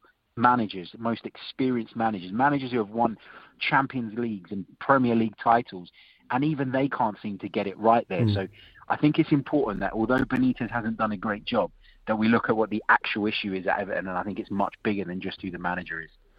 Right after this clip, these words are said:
Speaker 2: I mean, history would suggest that <laughs> they're probably not gonna figure that out. They'll, they'll hire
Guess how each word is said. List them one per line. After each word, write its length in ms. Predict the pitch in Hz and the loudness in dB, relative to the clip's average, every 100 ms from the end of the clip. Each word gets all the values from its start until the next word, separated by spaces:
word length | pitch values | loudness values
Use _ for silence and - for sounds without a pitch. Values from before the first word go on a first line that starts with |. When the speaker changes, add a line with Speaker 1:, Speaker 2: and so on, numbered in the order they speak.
| - _ 135 | -20 _ 4
Speaker 2:
I 60 | |
mean, 140 | 123 120 | 6 10
history 320 | 143 - 123 | 8 8 8
would 140 | 107 | 8
suggest 420 | - 107 117 107 | 6 8 8 8
that 100 | 120 | 6
<laughs> 240 | 113 87 - | 8 8 10
they're 180 | 156 143 | 10 10
probably 260 | 180 131 | 10 10
not 140 | 120 113 | 10 10
gonna 160 | 110 | 8
figure 300 | 107 131 117 | 8 8 10
that 140 | 110 110 | 10 10
out. 200 | 131 - | 8 8
They'll, 200 | 139 123 | 8 10
they'll 160 | 135 | 8
hire 400 | 104 139 127 120 | 10 10 10 8